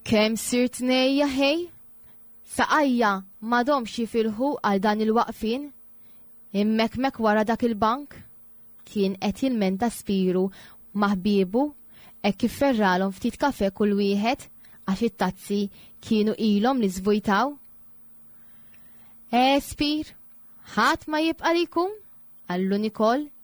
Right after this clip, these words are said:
imlaqqam ta' siġġiewi. Iż-żmien isajru l-bajtar, nismagħhom jgħidu, kompla miegħu Bastian tal-ora li għajnejh kienu ġa bdew jingħalqu bin-nas li kellu fuqu.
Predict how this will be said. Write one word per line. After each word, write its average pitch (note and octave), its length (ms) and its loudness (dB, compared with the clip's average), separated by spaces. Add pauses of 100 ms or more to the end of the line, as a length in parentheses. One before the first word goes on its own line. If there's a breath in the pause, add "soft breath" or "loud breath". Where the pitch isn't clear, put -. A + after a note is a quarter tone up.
(140)
imlaqqam G3+ 580 0
ta' G#3+ 80 -2
siġġiewi. G3+ 720 0 (1120 loud breath)
Iż-żmien C#4 440 0
isajru D4+ 400 2
l-bajtar, D4 540 2 (220)
nismagħhom G3+ 600 -4
jgħidu, B3 320 0 (480)
kompla G3 400 0
miegħu A3+ 280 0
Bastian A#3 520 -2
tal-ora A3+ 480 2 (400 loud breath)
li A3 160 0
għajnejh A3+ 480 0
kienu A3+ 280 -2
ġa A3+ 280 2
bdew A3 360 0
jingħalqu A3+ 520 0
bin-nas A3+ 480 0
li A3 80 -2
kellu A#3 320 -2
fuqu. A#3+ 380 -4